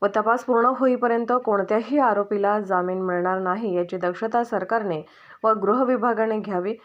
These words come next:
धनंजय मुंडे यांना मंत्रिमंडळातून वगळावे. बीड जिल्ह्यामध्ये गत दहा वर्षात झालेल्या प्रत्येक विभागातील शासकीय नेमणुका बदल्यांची चौकशी व्हावी. वाल्मिक कराड व खून खटल्याशी संबंधित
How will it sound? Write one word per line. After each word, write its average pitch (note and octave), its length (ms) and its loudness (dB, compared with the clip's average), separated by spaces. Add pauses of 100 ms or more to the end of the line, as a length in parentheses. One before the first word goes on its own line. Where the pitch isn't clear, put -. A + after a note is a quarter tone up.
(320)
धनंजय G#3+ 400 2
मुंडे C4 280 4
यांना B3+ 200 4
मंत्रिमंडळातून G3 840 0
वगळावे. F#3 520 0 (220)
बीड G3 220 0
जिल्ह्यामध्ये A3+ 640 0
गत G#3 200 -2
दहा G3 300 -2
वर्षात F#3 340 -2 (100)
झालेल्या G3+ 340 0 (420)
प्रत्येक A#3 420 0
विभागातील A3 640 0 (400)
शासकीय C4 500 0
नेमणुका A3+ 500 2
बदल्यांची F#3+ 520 -2
चौकशी G#3+ 520 -2
व्हावी. A#3+ 320 2 (320)
वाल्मिक A#3 460 2
कराड B3 240 2
व B3+ 200 2
खून G3+ 260 -2
खटल्याशी F#3+ 480 -4
संबंधित G3+ 520 -2